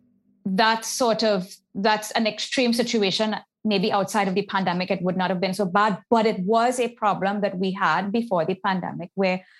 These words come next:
men are becoming increasingly marginalized, if you will, and disenfranchised. And that's not good.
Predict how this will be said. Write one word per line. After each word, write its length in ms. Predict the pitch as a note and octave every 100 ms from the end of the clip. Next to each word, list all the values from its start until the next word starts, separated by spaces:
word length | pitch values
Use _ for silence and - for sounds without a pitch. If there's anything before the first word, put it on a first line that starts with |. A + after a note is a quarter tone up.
| - - - _
men 420 | G3+ G3 G3+ A3
are 300 | - G3+ F3+
becoming 540 | F3+ F#3+ G3 E3+ F3 -
increasingly 640 | F#3+ - F3+ - F#3 G3+
marginalized, 840 | G3+ F3+ E3+ F#3 F#3 F3 E3+ G#3+ B3+
if 140 | B3
you 140 | C4+
will, 260 | C4 C#4+ E4
and 160 | C4+ A3
disenfranchised. 920 | F#3+ - F#3+ F#3 F#3+ F3 G#3 G#3+ A#3
And 180 | A3+ A3+
that's 240 | A#3+ -
not 240 | C#4 C#4 C4+
good. 240 | D#4+ A3+